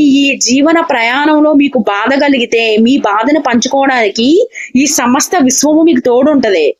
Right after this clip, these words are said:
మీలో ఎవ్వరు కూడా ఓటమిని ఒప్పుకోవద్దు. మీ జీవిత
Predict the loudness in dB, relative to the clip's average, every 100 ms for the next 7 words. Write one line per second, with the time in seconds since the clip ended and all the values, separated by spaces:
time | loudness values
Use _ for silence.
0 | -2 2 2 2 2 2 0 0 0 0
1 | 0 2 2 2 2 2 2 0 -2 0
2 | 0 2 2 0 -2 _ 0 2 2 0
3 | 0 0 0